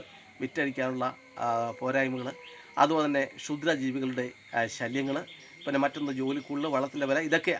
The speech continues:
അതുകൊണ്ട് തന്നെ നമ്മൾ എന്ത് ചെയ്യുകയാണ്, വിപണിയിൽ പോയി സാധനങ്ങൾ വാങ്ങിച്ച് കഴിക്കുകയാണ് ചെയ്യുന്നത്. നിസ്സാര വിലയ്ക്ക് കിട്ടുമെങ്കിലും, പക്ഷേ ഇപ്പോഴും നല്ല തീ പിടിച്ച വിലയാണ് എല്ലാത്തിനും. അതുപോലെ തന്നെ വിപണിയിൽ നമ്മൾ വാങ്ങിക്കുന്ന എല്ലാ അന്യ സംസ്ഥാനങ്ങളിൽ നിന്നും വരുന്ന പഴങ്ങളും പച്ചക്കറികളും കിഴങ്ങ് വർഗ്ഗ വിളകളുമാണ്.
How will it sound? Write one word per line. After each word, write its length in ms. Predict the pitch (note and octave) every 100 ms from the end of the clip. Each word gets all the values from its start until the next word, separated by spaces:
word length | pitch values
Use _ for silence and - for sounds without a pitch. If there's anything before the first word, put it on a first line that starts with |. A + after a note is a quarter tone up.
| D3
അതുകൊണ്ട് 240 | F3+ G#3 G3+
തന്നെ 180 | D3+ C#3+ C3
നമ്മൾ 160 | F3 E3+
എന്ത് 100 | F3
ചെയ്യുകയാണ്, 280 | F3 C#3+ B2 B2+
വിപണിയിൽ 340 | C#3+ F3+ F#3 F#3
പോയി 140 | C#3 C#3+ C#3
സാധനങ്ങൾ 340 | C3 C#3+ C#3+ B2
വാങ്ങിച്ച് 260 | C3 C3+ B2+
കഴിക്കുകയാണ് 360 | A#2 A2+ A#2 -
ചെയ്യുന്നത്. 260 | - - - - - - - D3
നിസ്സാര 280 | C3 E3+ D#3+
വിലയ്ക്ക് 220 | D3 D3 C3+
കിട്ടുമെങ്കിലും, 380 | D#3+ D3 C#3+ - - - - -
പക്ഷേ 180 | - F3 D3
ഇപ്പോഴും 240 | F3+ E3+ D#3
നല്ല 120 | D3+ D3
തീ 60 | E3
പിടിച്ച 180 | D#3 D#3 C3+
വിലയാണ് 260 | D3+ C#3 C3
എല്ലാത്തിനും. 340 | C#3+ - E3 - -
അതുപോലെ 200 | C3+ D3+
തന്നെ 120 | D#3 C3+
വിപണിയിൽ 260 | C#3+ E3+ E3
നമ്മൾ 160 | D3+ D3
വാങ്ങിക്കുന്ന 340 | C#3+ D3+ D#3 D3
എല്ലാ 100 | D3
അന്യ 160 | C3 D#3 -
സംസ്ഥാനങ്ങളിൽ 480 | C#3+ - D#3 D#3 D3+
നിന്നും 140 | C#3
വരുന്ന 160 | C3+ C3+
പഴങ്ങളും 320 | C3 C#3 D3+ -
പച്ചക്കറികളും 460 | - D#3 D3 D3 C#3
കിഴങ്ങ് 220 | C3+ D3
വർഗ്ഗ 140 | C#3+ D3
വിളകളുമാണ്. 440 | C3 C3 A#2 B2+